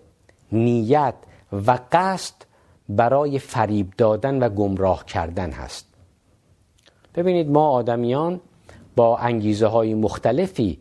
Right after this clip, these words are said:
خبری، پیامی رو به دیگران منتقل می‌کنیم. در دروغگویی،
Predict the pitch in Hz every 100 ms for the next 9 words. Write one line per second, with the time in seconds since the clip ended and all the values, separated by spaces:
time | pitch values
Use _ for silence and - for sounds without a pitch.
0 | _ _ _ - - 104 104 131 127 113
1 | - 110 110 135 135 123 104 98 98 95
2 | 95 113 110 98 95 90 98 80 71 -
3 | 67 53 _ _ _ _ _ _ _ _
4 | _ _ 120 117 95 101 120 120 110 101
5 | 110 117 151 175 123